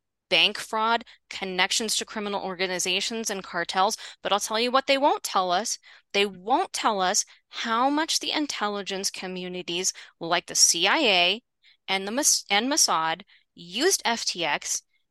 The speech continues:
and Alameda and Tether and others to fund their criminal operations.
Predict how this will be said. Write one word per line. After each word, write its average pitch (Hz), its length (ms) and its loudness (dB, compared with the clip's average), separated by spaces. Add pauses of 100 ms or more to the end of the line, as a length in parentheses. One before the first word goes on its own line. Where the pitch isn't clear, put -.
and 190 100 -4
Alameda 180 760 2 (380)
and 202 200 -6
Tether 190 640 0 (920)
and 190 140 -2
others 254 560 4 (480)
to 277 140 -2
fund 208 460 -2
their 254 180 4
criminal 185 460 -4
operations. 254 800 -2